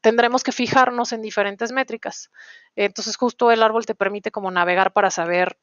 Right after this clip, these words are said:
dependiendo de lo que tú estás necesitando en tu problema y en tu contexto,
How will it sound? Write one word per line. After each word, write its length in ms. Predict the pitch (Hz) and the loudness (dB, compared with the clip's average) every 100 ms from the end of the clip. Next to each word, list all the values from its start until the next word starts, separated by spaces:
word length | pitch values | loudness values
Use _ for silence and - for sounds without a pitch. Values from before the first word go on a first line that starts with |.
| _ | _
dependiendo 460 | 180 - 220 240 269 | -8 -6 -6 -4 0
de 80 | 254 | 2
lo 100 | 208 | 0
que 120 | 190 | -4
tú 260 | _ 254 | _ 0
estás 280 | 254 - 233 | 0 2 0
necesitando 680 | 233 226 208 202 208 226 254 | 0 -6 -10 0 2 2 -4
en 80 | 262 | -4
tu 80 | - | -6
problema 440 | 180 185 202 202 | -4 -2 -2 -4
y 40 | |
en 100 | 175 | -6
tu 100 | 175 | -10
contexto, 560 | 202 240 285 - - 403 | -8 -4 -2 -2 2 0